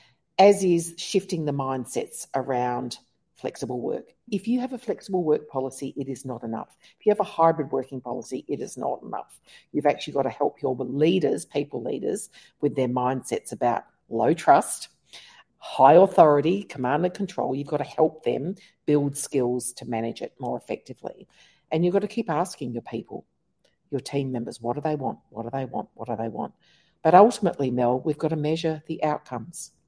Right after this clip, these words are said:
Is the business moving forward? And frankly, my business at that time moved forward. I didn't know where my people were half the time. And people said, "Where's so-and-so?" "I'm not entirely sure." "How come you don't know where your people are?" I said, "Because I don't need to know.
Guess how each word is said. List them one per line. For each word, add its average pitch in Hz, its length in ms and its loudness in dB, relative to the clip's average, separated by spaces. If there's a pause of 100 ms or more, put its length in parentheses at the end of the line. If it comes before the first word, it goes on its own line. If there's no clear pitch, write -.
(420)
Is 160 180 -4
the 214 100 -6
business 165 420 -6
moving 127 320 -4
forward? 220 340 -4 (440)
And 160 240 0
frankly, 170 440 2
my 139 260 4
business 147 420 0
at 135 120 2
that 143 200 -2
time 147 400 -2 (320)
moved 170 280 4
forward. 185 380 0 (840)
I 135 80 4
didn't 233 220 2
know 175 320 0 (120)
where 135 140 0
my 139 140 0
people 170 340 -2
were 123 200 0
half 139 320 -4
the - 60 -8
time. 160 300 -6 (260)
And 214 220 8
people 254 240 2
said, 262 220 -2
"Where's 415 360 12
so-and-so?" 320 500 8
"I'm 262 320 4
not 185 220 4
entirely 180 360 4
sure." 170 380 2 (480)
"How 285 160 2
come 320 180 6
you 311 100 8
don't 220 180 10
know 190 100 6
where 175 120 8
your 175 140 2
people 185 320 0
are?" 135 80 4
I 131 40 2
said, 139 180 -2
"Because 143 400 0
I 143 100 4
don't 165 240 4
need 254 240 6
to 170 80 0
know. - 320 2